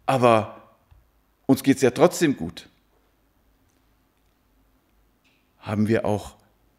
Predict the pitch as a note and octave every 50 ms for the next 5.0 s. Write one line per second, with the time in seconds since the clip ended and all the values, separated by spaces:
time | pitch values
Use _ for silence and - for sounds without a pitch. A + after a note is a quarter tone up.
0 | _ _ _ _ _ _ _ - - G#2 - - G2 F2+ - - - - - -
1 | F#2 G2+ A#2 E3 F3 - - A#3 A#3+ F4 - - - _ _ _ _ _ _ _
2 | _ _ _ _ _ _ _ _ - G#2 G2 F#2+ F2+ G2 A#2+ - C#3+ C3 - -
3 | - - _ _ _ _ - A2 A2+ A#2 A#2+ A#2 A#2+ - A2 G2+ G2 F2 F2+ G#2
4 | C3 C3 - C3+ - D#3+ D#3 D#3+ D3+ - - - - - - D#3+ D3+ E3+ A3 -